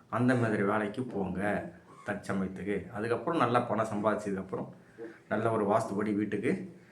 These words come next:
கொடுத்தனும் போங்க. இல்ல, நல்ல ச-, காசு வாங்கி தூரமா ஒரு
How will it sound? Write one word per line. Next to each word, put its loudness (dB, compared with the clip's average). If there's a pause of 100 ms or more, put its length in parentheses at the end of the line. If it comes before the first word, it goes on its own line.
(240)
கொடுத்தனும் 0
போங்க. -6 (1200)
இல்ல, 8
நல்ல 4
ச-, 2
காசு 4
வாங்கி 2
தூரமா 4
ஒரு 2